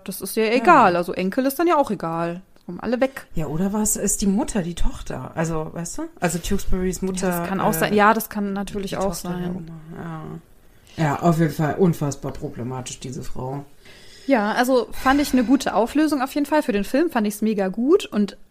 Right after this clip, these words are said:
Speaker 1: es hat auch alles so thematisch auch in die Geschichte gepasst, aber ja, dass sie halt so gegen das Frauenwahlrecht ist, so why?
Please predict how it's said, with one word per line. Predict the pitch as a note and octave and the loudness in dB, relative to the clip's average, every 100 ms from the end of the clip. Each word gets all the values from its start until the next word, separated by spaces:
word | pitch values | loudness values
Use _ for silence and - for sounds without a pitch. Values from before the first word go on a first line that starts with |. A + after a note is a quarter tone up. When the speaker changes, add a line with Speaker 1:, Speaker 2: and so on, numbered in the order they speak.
| _ - | _ -8
Speaker 1:
es | A3 - | -4 -2
hat | D4+ | 0
auch | C#4+ | 0
alles | - D4 F4 - | 2 2 0 -2
so | B3+ C#4+ | -2 0
thematisch | C#4+ G3+ G#3 C4+ C4 | -2 -2 0 0 -2
auch | - | -4
in | G#3 | -2
die | G3+ | -4
Geschichte | F#3+ B3+ - F#3 | -4 -6 -6 -8
gepasst, | - G3 A3 - | -4 -4 -2 -4
aber | G3 G3+ G3+ - - - | 0 -2 -4 -12 -16 0
ja, | B3 A#3+ | 2 4
dass | G#3+ - - | 0 -2 -6
sie | G3 G#3+ C4+ C#4+ | -4 4 8 8
halt | B3 B3 | 6 4
so | A#3+ G#3+ | 2 0
gegen | A#3+ B3 A3+ A3 G#3 | 2 4 4 4 2
das | G#3 G#3 | 0 -2
Frauenwahlrecht | - G#3 G#3 G3 G3 F#3+ - | 4 6 6 2 -2 -4 -6
ist, | - - G#3 | -8 -8 -2
so | G3 G3+ | 0 0
why? | G#3 G#3+ A3 A3 G#3+ | 2 4 6 10 10